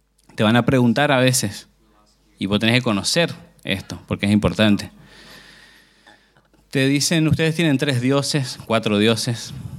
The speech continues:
porque Padre, Hijo, Espíritu Santo", y por ahí la Virgen María le meten algunos como bonus track, pero no, nada que ver.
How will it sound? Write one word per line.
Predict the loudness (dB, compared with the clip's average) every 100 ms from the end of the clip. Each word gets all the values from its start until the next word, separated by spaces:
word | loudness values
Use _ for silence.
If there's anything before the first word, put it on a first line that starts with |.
| -16 -6
porque | -2 0 -2
Padre, | 0 2 2 2 2
Hijo, | 2 2 0 -4
Espíritu | -4 -4 -4 -4
Santo", | -2 2 2 2 0 0 2
y | 0
por | -2 -2
ahí | 0 2
la | 2
Virgen | 0 0 0
María | 2 2 2 4
le | 2
meten | 2 0
algunos | 0 0 0 0 -2 -6 -20 -10
como | -6 -2
bonus | 0 0 -2
track, | -2 -2 -2 -10 _ _ _ _ _ _ _ _ _ _ _ _
pero | -2 0 2 2
no, | 2 2 2 2 2 2 2 2
nada | 0 0 0 0
que |
ver. | 0 0